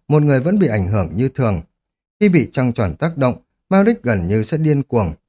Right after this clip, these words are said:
Tiểu thư Sharon thì mất hết sức mạnh. Có vẻ như Maric là người dùng. Lên lúc này chuyển chủ đề. Các người đã tìm ra biện pháp giải trừ ô nhiễm tinh thần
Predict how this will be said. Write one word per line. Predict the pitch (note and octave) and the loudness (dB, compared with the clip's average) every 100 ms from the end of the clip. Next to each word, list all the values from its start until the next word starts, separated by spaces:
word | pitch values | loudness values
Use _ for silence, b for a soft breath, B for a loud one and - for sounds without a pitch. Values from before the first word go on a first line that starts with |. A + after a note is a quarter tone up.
| _ _ _ | _ _ _
Tiểu | D3 | 0
thư | C#3+ G#3 | 2 0
Sharon | F#3+ F#3+ F#3 F#3 F3 | 0 -2 0 0 -2
thì | A#2+ G2 | -2 0
mất | G#2+ | 0
hết | C3+ E3+ | 0 0
sức | E3+ A3+ | -2 -4
mạnh. | B2+ A#2+ - _ _ _ _ _ | -2 -4 -4 _ _ _ _ _
Có | G#3+ | -2
vẻ | F#3 G#2+ | 0 0
như | E2 G#2+ A#2+ A2 _ _ | 0 0 -2 -4 _ _
Maric | A2+ A#2 A2+ E3 G#3+ _ | -2 0 2 0 -4 _
là | - A#2+ | -4 -2
người | A#2 A2+ G2+ | 0 0 0
dùng. | G2+ G#2+ D#2+ - _ _ _ _ _ | -2 -2 -4 -10 _ _ _ _ _
Lên | F3+ G3 | 2 2
lúc | A3+ D#3 | 2 -2
này | A2+ F#2+ | -4 -2
chuyển | A#2 E2 | -4 -4
chủ | D#2+ E2+ | -4 -4
đề. | E2+ G#2+ F2 - _ _ _ _ _ _ | 0 0 0 -6 _ _ _ _ _ _
Các | A3 | 2
người | F3 B2+ | 2 2
đã | E3 | 0
tìm | C#3 G#2 | 0 0
ra | A#2 | 0
biện | A#2+ A#2+ E2+ | 0 -2 -2
pháp | F#3+ G#3 | -4 -2
giải | C3+ A#2+ | -2 -2
trừ | - A2 | -2 -4
ô | F2+ A#2 | -2 -2
nhiễm | C3 F3 | 0 -2
tinh | F#3+ C#3 | -2 -2
thần | B2+ G#2+ | -2 -4